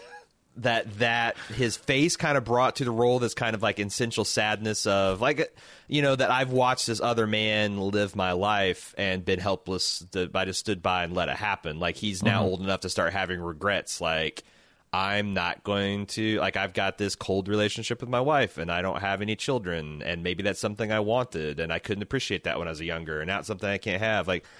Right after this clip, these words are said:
Speaker 2: Mm-hmm.
Speaker 1: that it works because he's just, you know, a little older now.
Speaker 2: Yeah.
Speaker 1: Uh, it was weird 'cause I also did, I thought him and Amanda Peet had zero chemistry.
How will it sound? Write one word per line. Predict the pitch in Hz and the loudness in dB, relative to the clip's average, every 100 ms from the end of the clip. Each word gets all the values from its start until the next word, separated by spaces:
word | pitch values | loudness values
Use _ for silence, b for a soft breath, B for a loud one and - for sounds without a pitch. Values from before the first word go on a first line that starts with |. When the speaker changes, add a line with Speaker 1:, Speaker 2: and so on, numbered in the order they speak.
| B B | B B
Speaker 2:
Mm-hmm. | 113 | 2
Speaker 1:
that | 117 120 117 - | 4 4 0 2
it | 120 113 | 2 4
works | 127 139 - | 4 4 2
because | 127 127 113 110 104 101 - - | -2 0 2 4 2 2 -2 -4
he's | 113 98 | -4 -4
just, | - 104 98 - - - | 0 2 2 0 -4 -6
you | 104 92 | -4 -2
know, | 82 82 87 | 0 -2 -2
a | |
little | 92 95 92 | -2 0 2
older | 95 90 | 2 0
now. | 65 62 62 - _ _ _ | -4 -6 -8 -10 _ _ _
Speaker 2:
Yeah. | 120 92 - _ _ b b b b b b b b b b _ _ _ _ | -2 -2 -2 _ _ b b b b b b b b b b _ _ _ _
Speaker 1:
Uh, | 107 98 87 | 0 2 2
it | - 196 | 4 4
was | 240 | 4
weird | 170 208 185 | 4 2 2
'cause | 151 | 2
I | 156 | 4
also | 220 - 135 | 4 2 2
did, | 135 | 2
I | 123 151 | 2 2
thought | 208 165 | 2 4
him | 160 | 2
and | 135 107 104 | 2 0 0
Amanda | 113 120 110 | 0 0 0
Peet | 120 110 | 0 2
had | 98 90 82 - - | 2 2 -2 -14 -10
zero | 90 113 101 | -2 2 2
chemistry. | - 90 80 - 69 67 | 2 -2 -4 -4 -4 -6